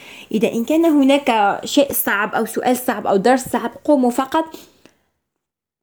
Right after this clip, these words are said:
بتقسيمه إلى أجزاء صغيرة، وادرسوا كل جزء لوحده حتى يسأ-، يسهل عليكم فهمه.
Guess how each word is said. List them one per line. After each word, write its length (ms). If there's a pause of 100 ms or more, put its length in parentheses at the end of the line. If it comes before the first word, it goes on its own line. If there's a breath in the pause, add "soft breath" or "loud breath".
(420)
بتقسيمه 720
إلى 220
أجزاء 460
صغيرة، 640 (220 loud breath)
وادرسوا 420
كل 160
جزء 440
لوحده 360
حتى 600
يسأ-، 340
يسهل 520
عليكم 520
فهمه. 480